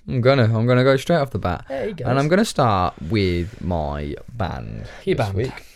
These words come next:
Speaker 1: I
Speaker 2: Yes.
Speaker 1: enjoy doing a band first.
Speaker 2: Go on.
Speaker 1: My band this week is a band that I found actually through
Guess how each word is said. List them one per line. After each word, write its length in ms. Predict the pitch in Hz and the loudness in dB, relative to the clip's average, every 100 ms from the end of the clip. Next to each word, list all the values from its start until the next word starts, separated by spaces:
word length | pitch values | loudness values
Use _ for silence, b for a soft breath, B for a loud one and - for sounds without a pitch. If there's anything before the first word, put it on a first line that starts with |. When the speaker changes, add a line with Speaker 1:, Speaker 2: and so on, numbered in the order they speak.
| 117 | 0
Speaker 1:
I 60 | 123 | 2
Speaker 2:
Yes. 40 | |
Speaker 1:
enjoy 340 | 131 139 135 113 | 2 2 4 4
doing 200 | 85 76 | 0 -2
a 40 | |
band 340 | 65 62 60 | -4 -6 -8
first. 440 | - 57 57 - - - | -8 -8 -8 -10 -18 -12
Speaker 2:
Go 80 | 120 | -10
on. 100 | 98 B B B B B | -10 B B B B B
Speaker 1:
My 220 | 127 147 147 | 0 4 4
band 260 | 139 131 | 2 2
this 220 | 113 - | 0 -2
week 340 | 90 85 85 - | -4 -4 -6 -8
is 340 | - 95 95 85 | -2 0 0 0
a 60 | - | 0
band 320 | 117 135 175 | 2 4 4
that 20 | |
I 160 | 135 127 | 2 0
found 560 | 120 - 110 85 82 78 - | 0 -2 -2 -2 -6 -10 -12
actually 600 | 92 - - - 107 101 | -14 -14 -10 -4 -2 -4
through 960 | - 113 113 110 107 104 101 98 98 | -6 -2 4 6 6 6 4 4 2